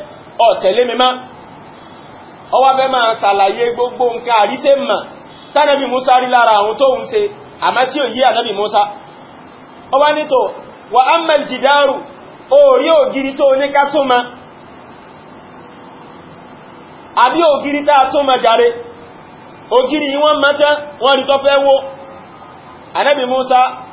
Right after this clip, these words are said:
àti Khadiru tó jẹ́ àfáà rẹ̀. Àwọn méjèèjì rí pé ògiri yìí fẹ́ wó. À, Khadiru wá sọ fún Ànábì Mùsá pé, "Já tó ògiri yìí mọ̀, kó má wó."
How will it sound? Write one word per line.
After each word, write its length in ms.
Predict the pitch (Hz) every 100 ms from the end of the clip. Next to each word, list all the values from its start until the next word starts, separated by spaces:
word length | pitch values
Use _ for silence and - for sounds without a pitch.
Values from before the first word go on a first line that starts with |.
| - -
àti 240 | 196 220
Khadiru 480 | 220 262 254 269 254
tó 100 | 233
jẹ́ 180 | 240 240
àfáà 280 | 214 247 226
rẹ̀. 140 | 190 160 - - - - -
Àwọn 220 | - 214
méjèèjì 360 | 269 302 285 240
rí 80 | 254
pé 120 | 254
ògiri 260 | 277 196 233
yìí 140 | 214
fẹ́ 160 | 247 254
wó. 160 | 247 247 247 - - - - - - - - - - - -
À, 400 | 175 202 208 202
Khadiru 440 | 202 277 277 285 240
wá 100 | 233
sọ 120 | 226
fún 120 | 240
Ànábì 160 | 240 208
Mùsá 220 | 208 208
pé, 120 | 208 208
"Já 180 | 190 226 233
tó 140 | 240
ògiri 260 | 220 190 180
yìí 80 |
mọ̀, 180 | 185 180
kó 120 | 180 233
má 100 | 233
wó." 180 | 185